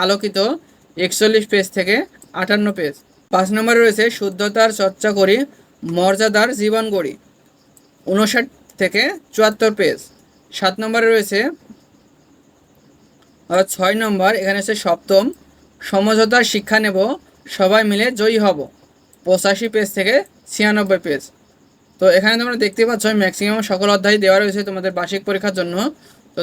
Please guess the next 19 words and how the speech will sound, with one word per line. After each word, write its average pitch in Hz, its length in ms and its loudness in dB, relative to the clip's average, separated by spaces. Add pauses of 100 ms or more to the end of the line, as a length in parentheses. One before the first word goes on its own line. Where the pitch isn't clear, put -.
তোমাদের 196 260 2
ভালোভাবে 190 500 4
অবশ্যই 214 300 0
প্রিপারেশন 220 420 -4
নিতে 190 140 -4
হবে। 156 220 -4 (680)
এখানে 196 260 0
দেখো 220 220 0
তোমাদের 214 300 -2
শিক্ষণকালীন 208 500 0
মূল্যায়ন 196 300 -2
থাকবে 196 280 -2
তিরিশ 190 300 -6
পার্সেন্ট 214 440 0 (460)
এবং 165 140 0 (100)
সামষ্টিক 202 400 0 (100)
মূল্যায়ন 196 280 2
থাকবে 180 260 0 (440)
সত্তর 214 400 2